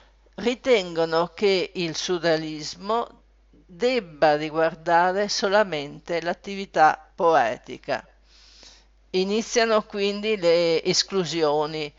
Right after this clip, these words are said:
o le, le, o le esclusioni incrociate. Eh, nel millenovecentoventinove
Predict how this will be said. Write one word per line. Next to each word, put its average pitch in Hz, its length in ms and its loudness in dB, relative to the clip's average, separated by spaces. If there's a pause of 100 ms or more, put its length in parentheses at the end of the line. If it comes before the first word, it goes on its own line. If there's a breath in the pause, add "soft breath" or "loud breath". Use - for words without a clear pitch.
(340 soft breath)
o 170 180 6
le, 165 420 8
le, 165 680 2
o 170 100 2
le 170 80 6
esclusioni 170 680 0
incrociate. 160 1160 -2 (760 loud breath)
Eh, 170 320 2
nel 202 360 0
millenovecentoventinove 180 2750 -2